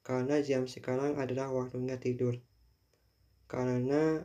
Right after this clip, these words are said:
besok pagi harus berangkat lebih semangat dari sekarang. Selama ini ternyata banyak pikiran. Mungkin saja gara-gara hatiku belum terisi. Waduh, jangan sampai deh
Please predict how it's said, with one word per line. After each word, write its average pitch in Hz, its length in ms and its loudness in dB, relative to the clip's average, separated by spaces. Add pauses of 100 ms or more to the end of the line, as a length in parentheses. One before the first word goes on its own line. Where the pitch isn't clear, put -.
(160)
besok 127 400 0
pagi 131 320 2
harus 131 240 0
berangkat 123 640 -2 (160)
lebih 127 240 -2
semangat 123 560 -2
dari 123 160 0
sekarang. 117 640 0 (2250)
Selama 156 640 0
ini 160 240 2
ternyata 156 560 0
banyak 143 320 0
pikiran. 131 720 -2 (400)
Mungkin 156 320 2
saja 151 320 4
gara-gara 135 480 2
hatiku 135 480 2
belum 131 400 0
terisi. 131 640 2 (560)
Waduh, 127 480 0 (480)
jangan 127 400 0
sampai 127 480 -2
deh 135 200 0